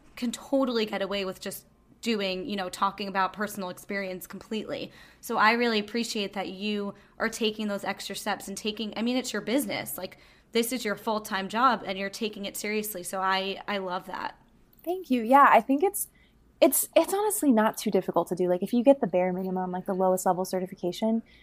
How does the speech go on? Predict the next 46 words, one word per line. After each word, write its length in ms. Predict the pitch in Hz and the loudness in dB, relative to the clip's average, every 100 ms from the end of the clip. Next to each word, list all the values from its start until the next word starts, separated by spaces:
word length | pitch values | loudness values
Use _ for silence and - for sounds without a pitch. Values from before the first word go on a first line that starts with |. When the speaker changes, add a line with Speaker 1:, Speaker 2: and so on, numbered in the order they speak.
| - _ - | -20 _ -6
Speaker 2:
it's 140 | 208 | 2
like 180 | 247 247 | 2 4
you 80 | 254 | 2
just 260 | 269 - | 2 0
pay 240 | - 233 233 | 0 6 6
a 60 | |
small 280 | 226 214 196 | 6 4 4
amount, 460 | 180 170 170 202 - _ - | 4 -2 -6 -8 -14 _ 0
take 200 | 240 - | 0 2
the 80 | 254 | 0
time 220 | 190 185 | 2 0
to 40 | |
do 120 | 185 180 | 0 -2
the 80 | |
course. 560 | - 180 170 180 - - | -2 -2 0 -2 -10 -2
Most 300 | 208 233 - | 2 2 2
of 80 | 214 | 0
it 160 | 214 - | 0 0
can 200 | 202 202 | 0 2
be 80 | 202 | 6
done 180 | 185 180 | 4 4
online 400 | 170 175 175 202 | -2 -2 -2 -2
if 100 | 190 | -2
you 140 | 175 | -2
really 180 | 185 190 | 0 0
wanna 200 | 190 185 | -2 -4
do 140 | 175 185 | -2 2
that. 260 | 247 269 | 4 4
And 120 | 190 185 | 2 -2
there 100 | 185 | -2
are, 180 | 185 | -2
like, 280 | 185 185 - - - - - 214 | -2 -4 -6 -18 -20 -20 -6 6
less 260 | 208 208 | 6 6
intensive 440 | 214 208 202 208 185 | 2 4 4 4 4
ones, 260 | 196 190 | 2 2
but, 140 | - 208 | 0 4
like, 240 | 220 214 - | 4 4 0
I 100 | 254 | 2
just 220 | 330 - | 0 0
feel 80 | 320 | 0
like 120 | 277 | 0
it's 160 | - | -4
worth 220 | 160 165 185 | -4 -2 0
it 140 | 170 | 0
if 200 | 170 - | -2 -4
you're 340 | 175 170 170 | -4 -2 -4